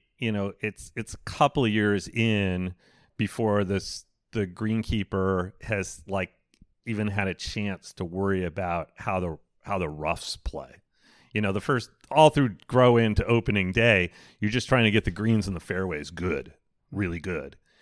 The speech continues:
And you don't really have time to worry about all the stuff on the margins. That's important too, 'cause people don't hit it in the fairway all the time.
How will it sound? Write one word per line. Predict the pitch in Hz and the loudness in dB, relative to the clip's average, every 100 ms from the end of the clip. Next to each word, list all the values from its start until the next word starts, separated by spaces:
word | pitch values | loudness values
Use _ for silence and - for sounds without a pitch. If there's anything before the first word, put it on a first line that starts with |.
| _ - | _ -6
And | |
you | 107 | 0
don't | 127 123 | 0 2
really | 117 110 | 2 2
have | 110 95 | 2 0
time | - 120 | 0 0
to | 101 | 0
worry | 85 92 | -2 -2
about | 90 92 85 | 0 0 2
all | 98 90 | 2 0
the | 90 | -2
stuff | - 92 | -4 -4
on | 95 | -4
the | 85 | -6
margins. | 92 127 107 - 80 92 - | -4 0 0 -4 -10 -12 -10
That's | - 104 - - | -8 -10 -10 -6
important | 131 123 139 123 127 | -4 0 -2 -2 -2
too, | 170 | -2
'cause | 123 95 | -4 -8
people | - 98 95 | -10 -8 -6
don't | 98 98 | -2 -2
hit | 120 | -2
it | |
in | 80 | -6
the | |
fairway | - 80 76 69 | -10 -10 -10 -12
all | 67 | -16
the | 67 | -18
time. | - 71 | -20 -20